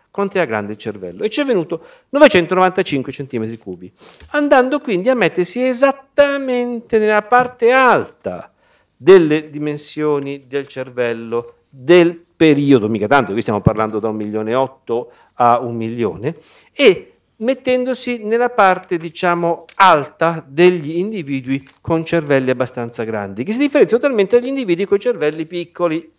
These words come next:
quelli che stanno sotto. Adesso sì, absit ignuria verbis, si pensa femmine e maschi, grande dimorfismo sessuale,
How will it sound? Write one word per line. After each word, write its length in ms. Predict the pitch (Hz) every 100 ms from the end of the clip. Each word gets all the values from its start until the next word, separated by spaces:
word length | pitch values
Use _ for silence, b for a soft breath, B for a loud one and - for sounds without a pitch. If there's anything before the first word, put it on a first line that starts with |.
| _
quelli 160 | - 107
che 80 | 110
stanno 240 | 113 117
sotto. 440 | - 95 - - b b b b b
Adesso 240 | - 113 113
sì, 280 | 120 110 -
absit 440 | 143 139 - 117
ignuria 380 | 120 113 110 104
verbis, 640 | 98 92 90 98 - - b b b _ _ _ 123 110 _ _
si 180 | - 104
pensa 580 | 104 101 - 101 - -
femmine 520 | - 139 120 113 113
e 60 | 110
maschi, 640 | 139 151 - - - 110
grande 380 | _ 120 120 107
dimorfismo 580 | 104 101 95 - 101 104
sessuale, 640 | - 98 - 90 85 87